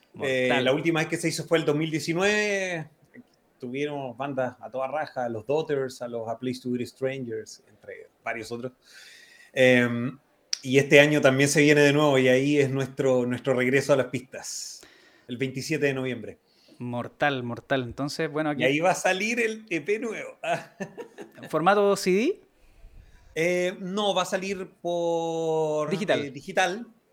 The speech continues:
Speaker 2: Y cuando lancemos los tres E P y podamos unificarlos en, en un álbum
Speaker 1: Este, este es
Speaker 2: conceptual,
Speaker 1: el plan
Speaker 2: va a
Speaker 1: maestro,
Speaker 2: salir.
Speaker 1: weón, de Sistemas
Speaker 2: Sí,
Speaker 1: Inestables. <laughs>
Speaker 2: es el plan maestro. Y ese va a salir en vinilo.
Speaker 1: Mortal, qué bueno saberlo. Y ahí, obviamente,
Speaker 2: <laughs>
Speaker 1: muchos de los que nos gusta el formato vinilo lo vamos a disfrutar.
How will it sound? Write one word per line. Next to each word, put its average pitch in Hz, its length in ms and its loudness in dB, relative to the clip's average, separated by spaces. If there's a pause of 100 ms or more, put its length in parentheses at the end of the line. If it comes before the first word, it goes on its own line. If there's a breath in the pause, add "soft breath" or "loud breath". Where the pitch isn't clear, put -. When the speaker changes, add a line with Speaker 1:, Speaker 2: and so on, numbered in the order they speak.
(180)
Speaker 2:
Y 165 280 -10
cuando 139 600 -6
lancemos 143 340 -10
los 165 140 -8
tres 170 200 -6
E - 40 -8
P 170 160 -6
y 170 100 -8
podamos 139 320 -8
unificarlos 139 640 -10
en, 127 360 -14 (680)
en 107 120 -18
un 117 100 -12
álbum 135 440 -8
Speaker 1:
Este, 139 320 -6 (120)
este 156 200 -8
es 143 40 0
Speaker 2:
conceptual, 156 160 2
Speaker 1:
el 190 120 -6
plan 170 160 2
Speaker 2:
va 180 40 -4
a - 20 -4 (160)
Speaker 1:
maestro, 214 320 4
Speaker 2:
salir. 214 60 6 (100)
Speaker 1:
weón, 240 140 4
de 226 120 4
Sistemas 240 460 0
Speaker 2:
Sí, 233 60 -2
Speaker 1:
Inestables. 185 600 2
<laughs> - 0 -
Speaker 2:
es 247 380 4
el 165 200 4
plan 151 220 4
maestro. 151 380 -2
Y 170 160 0
ese 220 180 0
va 208 80 -4
a - 20 -6
salir 165 260 -8
en 147 80 -8
vinilo. 123 360 -8 (280)
Speaker 1:
Mortal, 131 600 -4
qué 131 100 -10
bueno 143 200 -6
saberlo. 117 400 -8
Y 120 80 -6
ahí, 147 340 -6
obviamente, 143 680 -4
Speaker 2:
<laughs> - 20 -12
Speaker 1:
muchos 180 540 -6
de 170 120 -8
los 160 100 -10
que - 140 -12
nos 139 140 -8
gusta 165 260 -10
el 160 40 -8
formato 151 380 -6
vinilo 151 320 -6
lo 139 100 -6
vamos 135 220 -6
a 120 40 -10
disfrutar. 123 400 -16